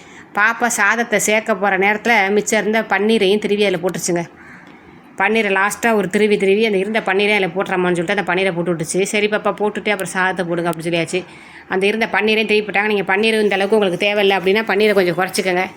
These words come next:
"நாங்க வேஸ்ட்டாக போயிடும் ஃப்ரிட்ஜில் வச்சாலும்" அப்படின்னு சொல்லிட்டு தான் அதை திருவி விட்டுட்டாங்க. ஃபைனலாக சாதத்தை அதில் கொட்டிட்டாங்கங்க. கொட்டி அதில் கிண்டு கிண்டுன்னு கிண்டி தட்டை போட்டு மூடி வச்சுட்டாங்க.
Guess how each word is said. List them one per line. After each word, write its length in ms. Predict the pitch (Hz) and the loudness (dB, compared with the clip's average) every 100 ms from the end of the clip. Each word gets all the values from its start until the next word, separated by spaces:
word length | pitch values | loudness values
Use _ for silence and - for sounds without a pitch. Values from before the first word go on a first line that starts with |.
| - - - | -18 -14 -4
"நாங்க 260 | 185 185 | -2 2
வேஸ்ட்டாக 300 | 226 226 220 196 | 0 0 -4 0
போயிடும் 220 | 202 208 | 0 0
ஃப்ரிட்ஜில் 320 | 208 196 208 | -2 -2 0
வச்சாலும்" 340 | 190 185 185 196 | -2 0 -2 0
அப்படின்னு 220 | 180 185 | 0 -2
சொல்லிட்டு 160 | 165 | -2
தான் 160 | 190 220 | -2 -2
அதை 140 | 214 | -2
திருவி 100 | 214 | 0
விட்டுட்டாங்க. 380 | 190 175 180 180 180 - - - - | 0 0 -2 -2 -6 -16 -20 -18 -2
ஃபைனலாக 320 | 214 226 226 | 0 2 0
சாதத்தை 500 | 233 220 220 226 214 | 0 0 0 0 0
அதில் 140 | 190 190 | 2 0
கொட்டிட்டாங்கங்க. 480 | 202 208 190 190 185 - | 0 0 0 0 -2 -4
கொட்டி 240 | 208 202 233 | -4 0 0
அதில் 140 | 208 | 0
கிண்டு 240 | 208 214 | 0 0
கிண்டுன்னு 280 | 202 202 220 | 0 0 0
கிண்டி 340 | 220 226 214 160 - - - - - - - - - - - - - - - | 0 0 0 -2 -10 -20 -20 -20 -20 -20 -20 -20 -20 -20 -20 -20 -20 -20 -6
தட்டை 260 | 208 226 | -4 -2
போட்டு 300 | 220 190 196 | 0 0 0
மூடி 280 | 226 214 220 | 2 2 2
வச்சுட்டாங்க. 320 | 202 - 190 | 2 0 0